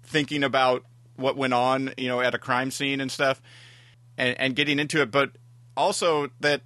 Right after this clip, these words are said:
you know, it's called Hannibal, but Hannibal doesn't really <laughs> get introduced <laughs> until, like, the second half of the,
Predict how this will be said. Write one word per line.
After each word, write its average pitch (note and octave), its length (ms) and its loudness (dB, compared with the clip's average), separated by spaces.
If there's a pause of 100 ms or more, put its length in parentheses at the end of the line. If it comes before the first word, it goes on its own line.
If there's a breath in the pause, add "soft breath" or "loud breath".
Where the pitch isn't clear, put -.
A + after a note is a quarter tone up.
(120)
you C3 120 0
know, B2 160 0
it's D3 160 0
called F3+ 260 0
Hannibal, C#3+ 640 0 (420 soft breath)
but C3 140 0
Hannibal D#3+ 320 0
doesn't D3 220 -2
really D#3 180 0
<laughs> - 0 -
get C#3 580 -6
introduced D3 580 0
<laughs> - 0 -
until, C#3+ 300 -2
like, B2+ 220 -6
the B2+ 120 -4
second C#3 420 -2
half C3 360 -2
of B2 100 -8
the, A2 200 -4